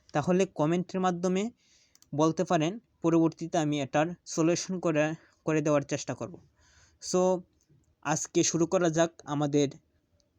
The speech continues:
ভিডিওটি। তো প্রথমে আছে যে আমার, প্রথমে থাকছে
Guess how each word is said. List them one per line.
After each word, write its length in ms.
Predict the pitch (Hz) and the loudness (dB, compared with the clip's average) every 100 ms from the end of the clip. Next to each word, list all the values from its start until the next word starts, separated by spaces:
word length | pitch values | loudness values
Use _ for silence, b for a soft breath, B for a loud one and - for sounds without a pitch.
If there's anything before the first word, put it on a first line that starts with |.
| _ 135 | _ -2
ভিডিওটি। 420 | 151 143 123 - - b b b - | 2 2 2 -4 -18 b b b -4
তো 80 | 170 | -2
প্রথমে 400 | 185 180 196 208 | -2 -2 0 0
আছে 260 | 208 214 | 0 -2
যে 160 | 160 143 | 0 0
আমার, 260 | 147 135 147 - b b b - | 0 -2 -4 -10 b b b -4
প্রথমে 480 | 160 185 185 190 190 _ _ _ | -2 2 2 2 -2 _ _ _
থাকছে 460 | 165 - - 196 | -4 -2 0 2